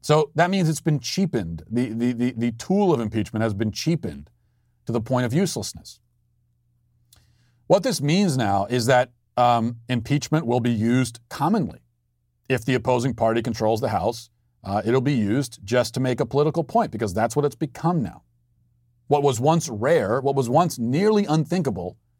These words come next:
will now be utterly commonplace, a matter of course. W-, w-, you know, we had, we have now four impeachments in twenty, two hundred fifty years. It was two, now we have four.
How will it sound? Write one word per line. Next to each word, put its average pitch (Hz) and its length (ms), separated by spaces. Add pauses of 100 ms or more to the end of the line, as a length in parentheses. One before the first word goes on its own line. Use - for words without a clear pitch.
(160)
will 131 120
now 156 200
be 156 260
utterly 160 340
commonplace, 135 840
a 120 60
matter 143 320
of 117 160
course. - 520 (1700)
W-, 120 120
w-, 120 260
you 127 60
know, 113 80
we 120 120
had, 156 340 (680)
we 135 120
have 170 180
now 156 280
four 185 440
impeachments 139 680
in 120 160
twenty, 135 260
two 147 140
hundred 127 180
fifty 107 180
years. 92 200
It 117 80
was 165 240
two, 165 280
now 131 140
we 147 80
have 139 120
four. 120 340